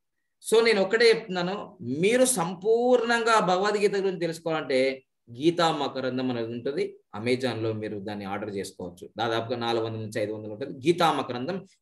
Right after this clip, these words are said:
is the highest భగవద్గీత in the world. తర్వాత మీకు ఇంకా మనకి యథాతథం అనేది ఉంటుంది, ఇది ఇంగ్లీష్లో ఉంది. ఉమ్, ఇది, ఇది మ-, ఇది విభుంబింది, ఎవరిది వాళ్ళే, మళ్ళీ లొలి పెట్టుకోవద్దు. ఇది మోక్షది, గిఫ్ట్లు ఇచ్చారు వాళ్ళకు,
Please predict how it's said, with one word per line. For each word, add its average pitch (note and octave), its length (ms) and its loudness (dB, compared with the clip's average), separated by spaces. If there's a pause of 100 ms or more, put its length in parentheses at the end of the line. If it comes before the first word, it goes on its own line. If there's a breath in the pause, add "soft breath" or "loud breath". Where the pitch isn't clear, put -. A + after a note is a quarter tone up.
is - 60 0
the E3+ 180 2
highest B3 400 2
భగవద్గీత F#3+ 500 4
in F3 140 2
the D3 120 0
world. D#3 300 2 (600)
తర్వాత B2 320 -4
మీకు F3 300 -2 (500)
ఇంకా B2 440 -2 (160)
మనకి B2 200 0
యథాతథం B2+ 840 0
అనేది A2 260 -2
ఉంటుంది, A2 500 -8
ఇది A2 120 -6
ఇంగ్లీష్లో B2+ 560 0
ఉంది. C3+ 320 -2 (800)
ఉమ్, C#3 320 -8 (280)
ఇది, A#2+ 200 4 (320)
ఇది C#3 140 -2
మ-, A#2+ 320 -4 (120)
ఇది C3+ 140 2
విభుంబింది, E3 840 0 (440)
ఎవరిది F3+ 240 4
వాళ్ళే, F#3+ 480 4
మళ్ళీ C#3+ 180 0
లొలి D3 180 0
పెట్టుకోవద్దు. B2 500 -4 (140)
ఇది D3+ 120 -4
మోక్షది, A2+ 420 -4
గిఫ్ట్లు E3 340 -4
ఇచ్చారు E3 300 0
వాళ్ళకు, A2 340 -4